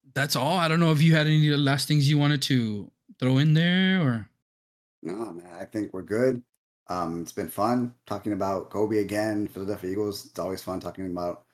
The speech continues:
Speaker 2: our favorites, and it's awesome, dude. So that was a good conversation.
Speaker 1: Yeah, so, uh, with that being said, that was our weekly discussion, sports. Uh, so, you know,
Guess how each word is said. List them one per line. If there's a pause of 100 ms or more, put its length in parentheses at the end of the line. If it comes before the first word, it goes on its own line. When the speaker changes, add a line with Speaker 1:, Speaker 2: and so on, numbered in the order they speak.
(360)
Speaker 2:
our
favorites,
and
it's
awesome,
dude.
So
that
was
a
good
conversation. (1120)
Speaker 1:
Yeah,
so,
uh, (1200)
with
that
being
said,
that
was (100)
our
weekly
discussion, (400)
sports. (320)
Uh,
so, (800)
you
know,